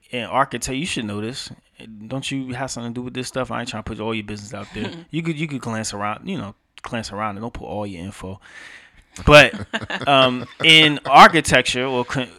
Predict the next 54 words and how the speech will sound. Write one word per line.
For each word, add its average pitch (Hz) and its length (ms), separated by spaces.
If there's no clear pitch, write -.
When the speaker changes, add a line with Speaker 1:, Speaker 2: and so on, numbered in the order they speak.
Speaker 1:
in 127 120
architecture, 131 600
isn't 151 320
it 143 140
that, 135 420
um, 117 500
usually 139 600
they 123 120
don't 127 160
put - 180
thirteen 127 400
floors? 120 520
Speaker 2:
Yeah, 156 320
Speaker 1:
They 131 80
Speaker 2:
usually 190 160
Speaker 1:
skip 156 260
over 135 300
the 120 100
number 120 220
Speaker 2:
yeah, - 80
they'll 117 80
go 117 80
Speaker 1:
thirteen. 127 240
Speaker 2:
twelve, 160 320
fourteen, 156 420
Speaker 1:
Yeah. 160 60
Speaker 2:
et 247 80
cetera. 117 280
Speaker 3:
Yeah. 143 180
Speaker 2:
Yeah. - 60
Speaker 1:
So 147 220
that, 156 240
when 143 120
I 139 80
saw 139 240
that, 131 300
I 127 160
was 131 140
just 120 140
kinda 110 240
like, 110 420
"Okay." 104 840
Speaker 2:
But - 80
yeah, 240 140
she'd 196 240
come 202 180
home 190 160
from 165 220
an 156 180
extended 165 460
shift, - 460
and 160 360
she 156 320
said 180 560